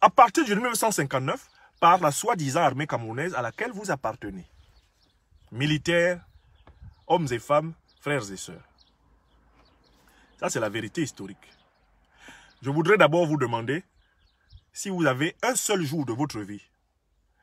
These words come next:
faites un effort de prier, de vous recueillir, d'imaginer que vous devriez,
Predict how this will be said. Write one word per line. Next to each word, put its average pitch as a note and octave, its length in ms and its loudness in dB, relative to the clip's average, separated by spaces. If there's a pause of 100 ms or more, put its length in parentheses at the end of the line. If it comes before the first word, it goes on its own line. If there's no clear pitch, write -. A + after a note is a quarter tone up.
(120)
faites - 400 0
un G3 220 4
effort D#3 500 2
de A#2+ 120 -6
prier, D3 440 -4 (500)
de C3+ 80 2
vous D#3+ 140 0
recueillir, E3 600 0 (1080)
d'imaginer C#4 560 4
que D4 100 0
vous D4 160 6
devriez, A#3+ 540 2